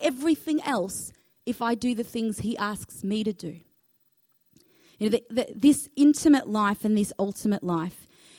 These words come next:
the shadow of his wings, this shadow of the Almighty, this place, it's beautiful. It's wide and it's open.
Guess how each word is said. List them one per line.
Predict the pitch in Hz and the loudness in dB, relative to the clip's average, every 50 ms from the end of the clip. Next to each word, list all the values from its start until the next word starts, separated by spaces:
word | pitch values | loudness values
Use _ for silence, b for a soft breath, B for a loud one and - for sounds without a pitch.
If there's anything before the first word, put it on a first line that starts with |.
| b b b b | b b b b
the | 226 | 4
shadow | 214 - - 262 240 254 277 277 285 277 | 4 6 2 2 4 4 6 6 6 6
of | 262 208 | 6 4
his | 247 226 - 196 | 0 -2 -2 0
wings, | 190 202 208 233 247 226 190 | 0 2 4 4 2 2 2
this | 220 - - | 0 -2 -2
shadow | - - 240 208 214 233 240 233 | -2 0 2 4 4 6 4 4
of | 220 185 214 | 2 2 0
the | 226 214 | 0 2
Almighty, | 196 196 196 180 170 180 196 202 240 226 | 2 2 2 0 0 0 0 0 -2 -2
this | 196 214 - - | -2 -2 -4 -4
place, | - - - 196 208 285 330 - - - - - - _ _ _ _ _ _ _ - | -10 -4 -2 0 0 0 0 -2 -6 -12 -14 -16 -18 _ _ _ _ _ _ _ -6
it's | 220 - - | -6 -6 -6
beautiful. | 165 160 190 185 226 226 214 196 - - - - - 165 _ _ _ _ _ _ _ _ _ _ _ _ _ _ _ _ - | -10 -8 -2 2 2 2 2 2 -2 -6 -12 -12 -14 -14 _ _ _ _ _ _ _ _ _ _ _ _ _ _ _ _ -10
It's | 202 - - - | -8 -8 -8 -12
wide | 190 185 196 196 196 196 202 208 220 254 285 302 - - - _ _ _ _ - | -6 0 2 2 4 4 4 2 2 2 0 -2 -2 -8 -20 _ _ _ _ -4
and | 202 196 196 | -2 -2 -2
it's | 185 - - - | -2 -4 -8 -4
open. | 202 196 196 - - 175 165 170 | -2 -2 -2 -2 -6 -10 -10 -10